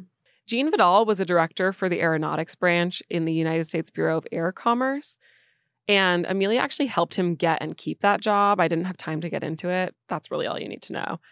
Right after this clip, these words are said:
Jean set it up so that William Miller, who was a superintendent from the Bureau,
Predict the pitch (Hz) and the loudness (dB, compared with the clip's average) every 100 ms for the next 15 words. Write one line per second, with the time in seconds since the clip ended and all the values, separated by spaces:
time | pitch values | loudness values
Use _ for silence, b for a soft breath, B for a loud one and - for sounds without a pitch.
0 | b b 180 202 330 311 240 233 - 196 | b b -2 2 4 4 2 2 4 4
1 | 196 185 - 190 - 175 190 180 175 180 | 6 4 2 0 2 4 4 4 2 4
2 | 170 170 175 180 170 165 180 175 165 160 | 4 2 0 0 0 0 0 0 -2 -2
3 | - 170 165 165 160 160 160 170 175 - | 0 0 0 -2 -2 -2 0 0 2 0
4 | - | -2